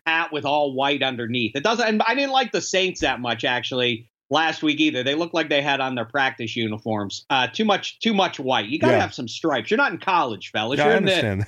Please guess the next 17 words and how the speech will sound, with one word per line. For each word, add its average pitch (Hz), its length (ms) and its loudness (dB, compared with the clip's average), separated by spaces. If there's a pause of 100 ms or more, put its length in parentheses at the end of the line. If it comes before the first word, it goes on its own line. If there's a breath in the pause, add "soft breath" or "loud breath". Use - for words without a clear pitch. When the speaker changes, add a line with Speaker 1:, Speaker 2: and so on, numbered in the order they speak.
Speaker 1:
N 214 140 2
F 190 180 0
L. 127 160 -6
Speaker 2:
<laughs> - 80 -8
Speaker 1:
Stripe 269 320 2
up 202 200 0
them 165 180 -2
pants 139 380 -4
a 127 40 -8
little 143 140 4
Speaker 2:
Yeah, 156 120 4
Speaker 1:
bit, 110 120 -6
would 151 200 2
you? - 60 4 (280)
Speaker 2:
uh-huh, 135 180 2 (300)
yeah. 180 400 2
Speaker 1:
Um, 175 220 -6